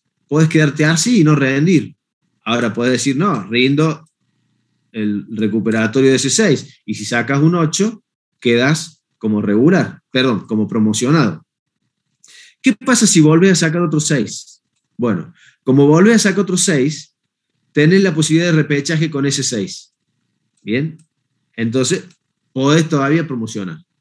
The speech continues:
Una posibilidad más, porque sacaste un seis. Ahora,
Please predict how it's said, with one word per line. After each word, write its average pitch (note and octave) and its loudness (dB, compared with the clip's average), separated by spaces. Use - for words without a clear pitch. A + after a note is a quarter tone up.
Una C#3+ -2
posibilidad A2 -6
más, E2+ -14
porque A#2 -8
sacaste C#3 -4
un C#3+ 2
seis. A2 -6
Ahora, A#2+ -4